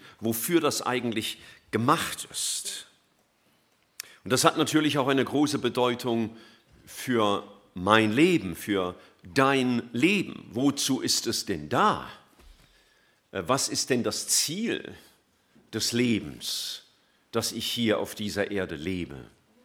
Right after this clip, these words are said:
Nun, ich kann viele Dinge unternehmen, viele interessante und spannende Dinge und Erfolge haben und vielleicht auch Misserfolge verdauen, aber wofür bin ich da? Wenn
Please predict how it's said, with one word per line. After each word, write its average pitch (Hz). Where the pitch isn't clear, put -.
Nun, 151
ich 147
kann 147
viele 143
Dinge 127
unternehmen, 110
viele 104
interessante 104
und -
spannende 139
Dinge 85
und 85
Erfolge 147
haben 101
und 92
vielleicht 113
auch 101
Misserfolge 101
verdauen, 98
aber 92
wofür 156
bin 127
ich -
da? 71
Wenn 127